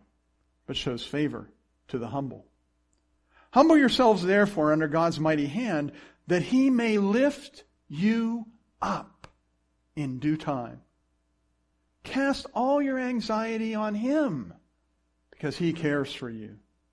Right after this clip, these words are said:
Be alert and of sober mind. Your enemy, the devil, prowls around like a roaring lion, looking for someone to devour. Resist him.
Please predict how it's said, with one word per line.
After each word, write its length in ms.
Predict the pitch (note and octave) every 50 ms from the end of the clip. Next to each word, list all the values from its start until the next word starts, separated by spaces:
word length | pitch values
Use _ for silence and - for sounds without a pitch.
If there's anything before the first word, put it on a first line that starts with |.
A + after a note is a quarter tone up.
| _ _ _ _ _ _ _ _ _ _ _ _ _ _ _ _ _ _ _ _
Be 100 | - F3
alert 460 | F#3+ F#3+ F#3 G3+ G3 D#3+ - - - D3
and 80 | C#3
of 80 | C3+ -
sober 320 | - - E3+ E3+ D#3 D#3+ D3+
mind. 460 | D#3 E3 F3 D3 B2+ B2 A#2 A#2+ - _ _ _ _ _ _ _ - - - -
Your 160 | F3 F3+ -
enemy, 400 | F#3 F#3 G3+ A3+ A#3 B3 B3 B3
the 140 | F3+ E3 C#3
devil, 340 | E3 F3+ G3+ G3 A#3 A3+
prowls 440 | G#3+ A3 - F#3+ F#3 G3+ A3+ A3 -
around 480 | F3+ D#3 D#3 E3+ F#3 G3 G#3+ A3+ A3 F#3+
like 160 | D#3+ D3 -
a 60 | C#3+
roaring 360 | B2+ C3+ D#3 F#3 G#3 G#3+ G#3
lion, 440 | F#3 D#3+ D3+ C#3+ C3 B2 A#2 A#2+ - - _ _ _ _ _ _ _ _ _ -
looking 380 | C#3 F3 G3 G3 G#3 G#3+ G#3
for 160 | G3+ - D3
someone 360 | C3+ - - D#3+ D#3+ F3 E3+ -
to 100 | - E3
devour. 500 | D3+ C3 C3 B2+ C3 A#2+ A2+ A2 A2+ - _ _ _ _ _ _ _ _ _ _ _ _ _ _ _ _
Resist 400 | B2 B2+ A#2 A2 F3 - - -
him. 260 | C3 A#2 G#2+ G#2+ G#2